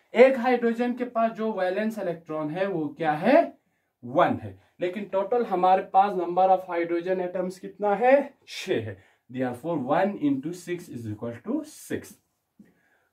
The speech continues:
तो जो हमारा number of valence electron जो बोरॉन प्रोवाइड करता है, दो बोरॉन का हमारे पास सिक्स इलेक्ट्रॉन आता है, और हाइड्रोजन जो हमारा है, छह हाइड्रोजन हमें सिक्स इलेक्ट्रॉन प्रोवाइड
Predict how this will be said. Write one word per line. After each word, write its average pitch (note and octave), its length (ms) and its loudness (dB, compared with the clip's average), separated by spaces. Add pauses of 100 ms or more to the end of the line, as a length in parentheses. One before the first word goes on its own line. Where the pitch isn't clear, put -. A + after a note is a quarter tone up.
तो F3 80 0
जो A3 180 6
हमारा A3+ 400 0
number G#3+ 240 -2
of A3+ 260 2 (120)
valence A3 500 2
electron G#3 540 -2
जो G#3+ 260 0
बोरॉन F#3 420 2
प्रोवाइड G#3 360 -2
करता G#3+ 360 -8
है, A3+ 380 2
दो G3 260 0
बोरॉन G3 340 -2
का G3+ 120 -6
हमारे F3+ 320 0
पास D#3 260 -8
सिक्स - 380 -14
इलेक्ट्रॉन G#3+ 600 -2
आता G#3+ 280 -2
है, C4 300 2 (260)
और G3+ 200 0
हाइड्रोजन A3+ 680 2
जो A#3 160 2
हमारा G#3 420 0
है, A#3+ 380 2 (260)
छह C4 300 8
हाइड्रोजन G#3+ 500 -2
हमें G3+ 520 -4
सिक्स - 420 -12
इलेक्ट्रॉन D#3+ 640 -6
प्रोवाइड E3+ 520 -2